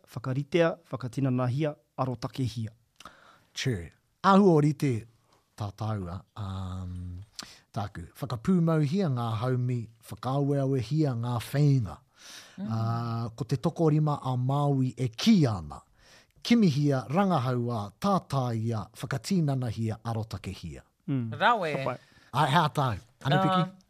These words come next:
Speaker 3: tipu tahi mea o hoa, whakaaweawetia o hoa riri.
Speaker 2: Ai.
Speaker 3: Uh, whakatinanahia ngā mata e rima, aro hae hae, whakarite rautaki, whakatinana, arotaki ngia.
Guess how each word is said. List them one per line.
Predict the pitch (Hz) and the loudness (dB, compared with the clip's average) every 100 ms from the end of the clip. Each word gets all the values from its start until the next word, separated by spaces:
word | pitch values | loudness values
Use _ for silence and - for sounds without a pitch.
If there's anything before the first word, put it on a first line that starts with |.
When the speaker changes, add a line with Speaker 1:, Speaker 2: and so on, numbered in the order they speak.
| _ - | _ -10
Speaker 3:
tipu | 262 262 | -8 -2
tahi | - 240 240 | 0 0 0
mea | 226 220 | -2 0
o | 208 | 0
hoa, | 175 156 - - | 0 0 -2 -8
whakaaweawetia | 175 156 156 170 165 156 156 - 156 135 | 0 4 6 4 2 0 -2 -8 -6 -4
o | 127 135 | -4 -6
hoa | 139 127 | -6 -6
riri. | 113 110 98 67 _ | -6 -10 -12 -18 _
Speaker 2:
Ai. | 76 76 65 - _ - - - | -14 -12 -14 -18 _ -20 -20 -6
Speaker 3:
Uh, | 143 143 | -4 -2
whakatinanahia | 165 180 208 202 190 196 196 180 | -4 -4 -4 -2 -2 -2 -2 0
ngā | 180 175 | 0 0
mata | 180 185 - | -2 -2 -2
e | 175 | -2
rima, | 180 190 185 - _ - | -4 -2 -4 -6 _ -10
aro | 120 117 | -6 -4
hae | 147 147 | -2 -2
hae, | 143 135 135 | 0 -4 -6
whakarite | 113 120 127 123 | -10 -10 -10 -6
rautaki, | 123 147 147 135 123 | -6 -6 -8 -12 -12
whakatinana, | 113 117 113 127 113 110 95 | -12 -12 -12 -10 -8 -8 -8
arotaki | 110 110 110 110 | -10 -12 -12 -8
ngia. | 110 98 | -6 -8